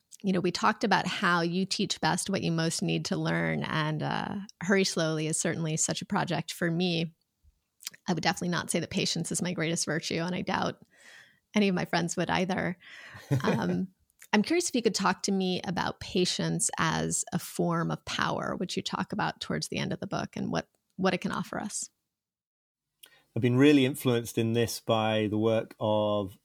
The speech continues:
Speaker 2: an art historian at Harvard University called Jennifer Roberts, who, uh, <clears throat> well, the, there's a really sort of interesting headline about, about her, is that she makes all her n-, incoming students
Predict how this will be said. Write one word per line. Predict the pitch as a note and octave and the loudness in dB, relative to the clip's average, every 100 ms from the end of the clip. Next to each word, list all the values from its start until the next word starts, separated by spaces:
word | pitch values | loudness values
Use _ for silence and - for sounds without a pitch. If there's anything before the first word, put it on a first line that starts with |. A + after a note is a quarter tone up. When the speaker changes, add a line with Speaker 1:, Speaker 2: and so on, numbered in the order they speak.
| _ | _
Speaker 2:
an | A2 G#2 G#2 G#2 | -4 -2 -2 0
art | C3 C3 | 0 0
historian | A2 - G#2+ F#2+ F#2+ | -4 -4 -2 -2 -4
at | G2+ | -4
Harvard | G#2 G#2+ G#2 F#2+ | -4 -2 -4 -6
University | G#2 G2 G#2 - - | -6 -2 -4 -4 -8
called | G2+ F#2+ | -6 -6
Jennifer | A2 A2 - | -4 -4 -2
Roberts, | G#2 G2+ G#2 - - - _ _ _ _ _ _ _ - | 0 0 -4 -10 -20 -20 _ _ _ _ _ _ _ -2
who, | B2 A#2+ A2+ A2 - _ _ _ _ | 2 4 4 0 -6 _ _ _ _
uh, | B2 A2 G#2+ G#2 - - | 0 2 0 -2 -2 4
<clears throat> | A3+ C#3+ - _ _ _ | 6 4 -2 _ _ _
well, | C#3 A#2 | 2 4
the, | A#2 A#2 - _ _ | 4 0 -4 _ _
there's | B2+ G#2 | -4 0
a | |
really | B2+ C3 | 2 4
sort | B2+ | 4
of | A2+ | 4
interesting | B2+ A#2 - A2+ | 2 2 -2 4
headline | F3 C#3 B2+ A2+ | 6 6 6 4
about, | A2 A2+ A2 - | 2 2 2 -2
about | - A2 G#2+ A2 | -2 2 2 2
her, | G#2+ | 2
is | G#2+ - | 0 -2
that | - | -4
she | A#2 | -2
makes | A2 A#2 - | -2 -2 -4
all | A2 | -2
her | G#2+ | 0
n-, | G#2 G#2+ A2 A#2 | 0 -2 -2 -4
incoming | - A2+ - A2 G#2+ | -2 -2 0 0 0
students | - - A2 G#2 - | -2 -2 0 -2 -6